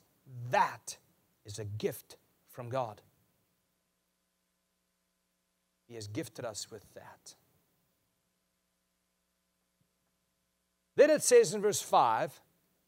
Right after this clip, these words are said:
"Blessed are the gentle," or the meek, "for they shall inherit the earth." Those, let me just quickly qualify again. The previous, I said, "Therefore repentance is not a work." Why not? Because it's a gift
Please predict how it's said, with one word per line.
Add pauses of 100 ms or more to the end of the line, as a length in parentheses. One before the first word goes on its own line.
(680)
"Blessed
are
the
gentle,"
or
the
meek, (160)
"for
they
shall
inherit
the
earth." (840)
Those, (360)
let
me
just
quickly
qualify
again.
The
previous, (420)
I
said, (300)
"Therefore
repentance
is
not
a
work."
Why
not?
Because
it's
a
gift